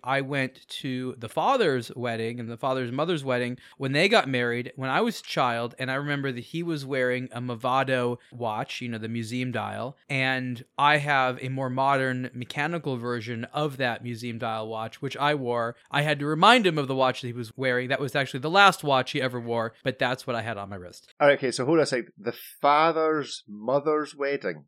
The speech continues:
Speaker 1: So, okay, the father of the groom, I went to his wedding.
Speaker 2: So your friend, your, right, you went to the father's
Speaker 1: He re-, he married my cousin. My cousin, my
Speaker 2: Right.
Speaker 1: cousins, they got married.
Speaker 2: Uh-huh.
Speaker 1: The guy that married my cousin was wearing Movado.
Speaker 2: Your cou-,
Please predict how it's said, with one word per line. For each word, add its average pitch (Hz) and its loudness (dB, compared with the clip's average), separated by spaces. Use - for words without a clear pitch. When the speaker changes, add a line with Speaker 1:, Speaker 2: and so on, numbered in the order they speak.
Speaker 1:
So, 214 8
okay, 175 6
the 147 4
father 214 8
of 160 6
the 160 4
groom, 143 4
I 185 10
went 220 8
to 202 4
his 208 8
wedding. 135 2
Speaker 2:
So 110 2
your 156 8
friend, 143 8
your, 147 4
right, 120 4
you 135 0
went 147 0
to 107 -14
the 120 -10
father's 139 2
Speaker 1:
He 220 6
re-, 220 8
he 214 6
married 208 8
my 214 6
cousin. 139 4
My 185 6
cousin, 220 6
my 190 4
Speaker 2:
Right. 190 4
Speaker 1:
cousins, 220 4
they 165 4
got 196 8
married. 156 4
Speaker 2:
Uh-huh. 123 0
Speaker 1:
The 151 -2
guy 151 8
that 160 4
married 165 4
my 165 4
cousin 143 0
was 139 -2
wearing 139 0
Movado. 127 0
Speaker 2:
Your 135 0
cou-, - 8